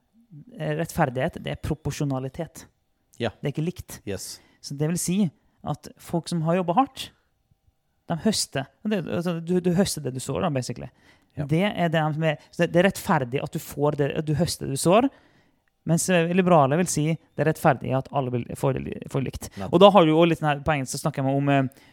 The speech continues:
Speaker 1: om, eh, eh, altså, det, det, det, det har med equity og equality da, men jeg
Speaker 2: Mm.
Speaker 1: tenkte på, eh, opportunity of outcome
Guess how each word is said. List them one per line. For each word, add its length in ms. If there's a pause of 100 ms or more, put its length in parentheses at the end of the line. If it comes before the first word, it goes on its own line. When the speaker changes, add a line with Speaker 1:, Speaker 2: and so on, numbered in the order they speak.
(240)
Speaker 1:
om, 240
eh, 1600
eh, 640
altså, 220
det, 460
det, 280
det, 180
det 80
har 120
med 240
equity 440
og 120
equality 380
da, 100 (180)
men 100
jeg 80
Speaker 2:
Mm. 40
Speaker 1:
tenkte 200
på, 200
eh, 360 (920)
opportunity 500
of 100
outcome 580